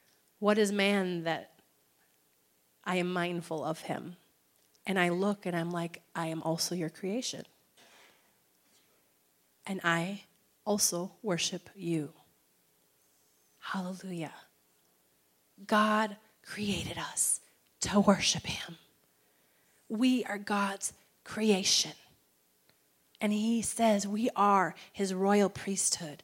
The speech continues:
We are his holy nation. We are a peculiar people. Why are we peculiar? We are the image of God himself, but created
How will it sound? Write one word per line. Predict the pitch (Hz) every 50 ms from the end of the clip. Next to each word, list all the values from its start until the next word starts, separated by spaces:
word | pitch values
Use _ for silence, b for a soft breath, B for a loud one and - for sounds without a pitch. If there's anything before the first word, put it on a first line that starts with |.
| b b b b -
We | 214 226 226 - -
are | - 202 214 208 208 202 190 175 170 b b b
his | - - 202 190
holy | - - - - 214 214 214 208
nation. | 196 190 196 196 196 - - - 180 165 165 B B B B B
We | - 233 233 233 - - -
are | 214 214 226 220 214 202 196 B B B -
a | 208
peculiar | - - - 208 - - - 208 202 - 254 277 285 294 285 247 226 202 190
people. | - - - 240 233 - - - 190 175 175 B B B B B -
Why | 226 226 240 277 285
are | 269 269
we | 262 269 262
peculiar? | - 262 254 247 - - - 262 254 247 214 196
We | 196 196 208 269 294 302
are | 247 214 - - - _ _ _ - 208
the | - - - _
image | - 285 320 320 311 269 220 185 - - - - - - - - - - -
of | - - -
God | - 240 240 254 247 233
himself, | 233 240 220 208 - - - - - - - - - - - - - _ _ _ _ _ _ _ _ _ _ _ _ _ _ _ _ _ _ _ _ _ _ _ _ _ _ _ _ _ _
but | - 202 -
created | - - - 226 220 220 247 262 247 233 220 202 190